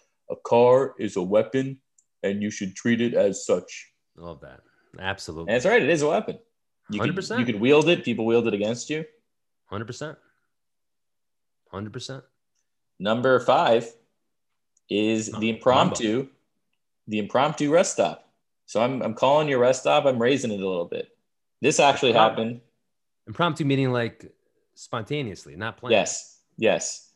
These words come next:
Speaker 1: This happened on Sunday, driving back from Mohegan Sun. Kate was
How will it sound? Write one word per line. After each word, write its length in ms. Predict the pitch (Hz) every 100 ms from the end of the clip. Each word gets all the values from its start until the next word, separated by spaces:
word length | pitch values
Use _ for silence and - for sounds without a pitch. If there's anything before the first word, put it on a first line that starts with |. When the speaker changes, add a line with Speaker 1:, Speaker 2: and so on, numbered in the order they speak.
| _ _ _ -
Speaker 1:
This 180 | 120 -
happened 640 | 127 127 123 123 123 117
on 720 | - 107 107 107 107 104 104
Sunday, 520 | - 127 131 104 101
driving 600 | 98 104 104 101 101 98
back 320 | 95 98 101 -
from 640 | 107 101 95 95 95 90 _ _ _ _
Mohegan 360 | 104 104 101 95
Sun. 460 | 123 117 104 107 - _ _ _ _ _ _ _ _ _
Kate 220 | - 156 143
was 360 | 110 - -